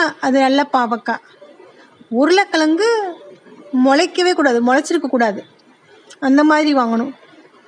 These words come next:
முள்ளங்கியில வந்து அடியில வேர் வரும் பாருங்க, மேல வந்து இலை இருக்கும், கீழே முனியா இருக்கிற இடத்துல வேர் வரும், அந்த மாதிரி முள்ளங்கியும் வாங்காதீங்க.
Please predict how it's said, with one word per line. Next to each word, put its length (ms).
முள்ளங்கியில 680
வந்து 280
அடியில 340
வேர் 280
வரும் 280
பாருங்க, 260
மேல 360
வந்து 240
இலை 140
இருக்கும், 400
கீழே 240
முனியா 520
இருக்கிற 240
இடத்துல 260
வேர் 280
வரும், 320
அந்த 160
மாதிரி 240
முள்ளங்கியும் 480
வாங்காதீங்க. 500